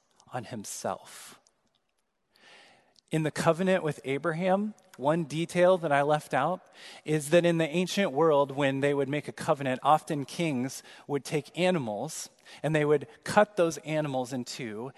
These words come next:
and they would put half the dead body on one side and half the dead body on the other side, and the kings would walk through the dead bodies together. And what they were doing in that moment is they were covenanting into a relationship.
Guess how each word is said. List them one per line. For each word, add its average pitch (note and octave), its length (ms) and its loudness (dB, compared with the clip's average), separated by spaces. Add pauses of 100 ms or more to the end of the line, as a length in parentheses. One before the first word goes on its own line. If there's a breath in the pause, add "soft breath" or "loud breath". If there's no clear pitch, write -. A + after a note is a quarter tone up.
(180 loud breath)
and D3+ 100 -2
they D#3 100 2
would D3 140 -2 (160)
put E3 180 2
half F3 360 -2
the G3+ 80 0
dead F3 220 4
body D#3 260 2
on C#3 140 0
one C3 180 -2
side A#2+ 260 0
and A#2+ 120 -8
half D#3+ 420 -2
the E3 120 -4
dead D3+ 180 2
body C3+ 280 2
on C#3 160 -2
the A#2+ 140 -4
other D3 240 0
side, A2 420 0 (260 loud breath)
and D3+ 140 2
the D#3+ 80 2
kings D3+ 680 -2
would C#3+ 240 -2
walk D#3 440 2
through B2 640 -4 (220 loud breath)
the D#3 100 0
dead C#3+ 240 4
bodies A#2+ 500 -2
together. A2+ 520 -6 (640 loud breath)
And D#3+ 160 -2
what G#3 160 4
they C4 80 6
were G3 140 4
doing G3 320 4
in E3+ 80 2
that D#3+ 180 2
moment F3+ 300 4
is D3 160 0
they D#3+ 100 6
were D3+ 140 0
covenanting G3 960 2
into F#3+ 540 2
a F3 120 4
relationship. C3 920 -6